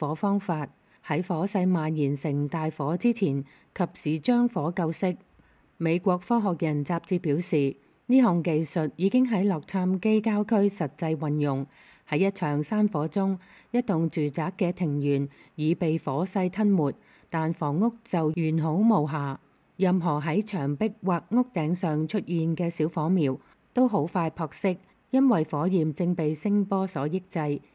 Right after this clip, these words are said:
呢一種以聲學原理進行嘅滅火技術，未來可能將喺撲救山火中發揮重要作用。聲波點樣滅火？索尼克火焰科技公司行政總裁布魯德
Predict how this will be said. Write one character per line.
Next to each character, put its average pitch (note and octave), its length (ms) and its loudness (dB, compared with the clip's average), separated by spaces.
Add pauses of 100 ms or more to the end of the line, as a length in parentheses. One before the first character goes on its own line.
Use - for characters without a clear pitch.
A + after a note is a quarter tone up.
(380)
呢 A#3+ 100 4
一 B3 80 6
種 G3 440 4
以 E3+ 180 2
聲 B3 260 4
學 G3 280 2
原 D3+ 240 0
理 D#3 160 2
進 F#3 220 2
行 D3+ 200 0
嘅 F3 160 0
滅 E3 220 0
火 D#3 200 0
技 D#3 160 2
術， D3 240 -2 (420)
未 E3+ 240 2
來 D3+ 280 0
可 D3+ 280 0
能 D#3 360 2 (100)
將 B3 220 2
喺 G#3+ 160 2
撲 G#3 260 -2
救 G3 220 0
山 A#3 260 0
火 E3 160 0
中 G3+ 300 0 (220)
發 F3+ 180 -2
揮 G#3 220 2
重 D#3 260 0
要 D3+ 120 2
作 D3+ 260 -2
用。 C#3 320 -2 (480)
聲 A#3 280 2
波 G#3+ 280 2
點 E3 180 0
樣 F3 160 4
滅 D3 220 0
火？ D3+ 280 0 (460)
索 E3+ 240 -2
尼 D3+ 220 0
克 G#3+ 260 -2
火 D3+ 160 0
焰 E3+ 260 0
科 G#3+ 240 0
技 D#3+ 120 2
公 A3 260 2
司 A3 240 4
行 D3+ 260 -2
政 F3 220 -2
總 D#3 260 0
裁 C#3+ 300 -2 (280)
布 E3+ 220 2
魯 D3+ 160 0
德 G3 220 -2